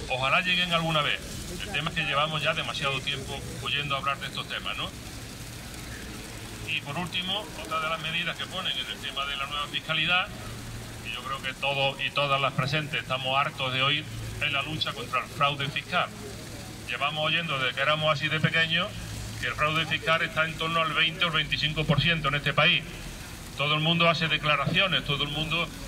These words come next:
habla de que el fraude fiscal, evidentemente, es una pérdida de ingresos para el Estado. Esperemos que alguna vez le pongan los cascabeles al gato y sean capaces de crear los suficientes números de inspectores, de inspectores de Hacienda,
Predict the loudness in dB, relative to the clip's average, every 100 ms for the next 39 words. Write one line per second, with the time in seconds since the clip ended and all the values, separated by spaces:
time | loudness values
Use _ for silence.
0 | 4 6 8 6 4 4 4 6 4 2
1 | 4 6 6 2 -8 -8 -8 -8 -6 -4
2 | 0 0 0 0 2 2 4 4 6 4
3 | 4 4 4 2 0 0 0 4 4 4
4 | 4 4 2 -4 -8 -10 -10 -10 -10 -10
5 | -10 -10 -10 -6 -2 0 2 0 2 2
6 | 4 4 6 6 2 -2 -10 -10 -10 -6
7 | -2 0 0 2 0 0 -6 -10 -10 -10
8 | -6 0 0 2 0 2 2 4 2 4
9 | 4 2 0 -6 -8 -6 -2 0 0 0
10 | 2 2 2 0 0 0 0 2 2 2
11 | -2 -2 -2 -2 -2 -2 0 2 2 0
12 | 0 0 2 2 2 -2 -8 -6 -6 -6
13 | -4 -2 2 2 2 2 2 2